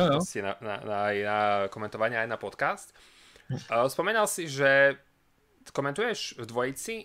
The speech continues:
Speaker 2: ako sa ti komentuje samému? Komentoval si niekedy sám?
Speaker 1: Několikrát. Hele,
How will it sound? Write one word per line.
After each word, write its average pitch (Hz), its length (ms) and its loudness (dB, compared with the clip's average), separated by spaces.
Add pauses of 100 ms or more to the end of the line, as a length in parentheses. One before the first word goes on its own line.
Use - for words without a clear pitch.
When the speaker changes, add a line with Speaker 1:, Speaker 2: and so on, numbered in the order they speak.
Speaker 2:
ako 147 160 -2
sa 208 80 -8
ti 151 80 -6
komentuje 135 340 -4
samému? 110 460 -4 (200)
Komentoval 131 440 -4
si - 160 -12
niekedy 135 320 -8
sám? 165 400 -4 (680)
Speaker 1:
Několikrát. 135 720 2 (200)
Hele, 180 640 4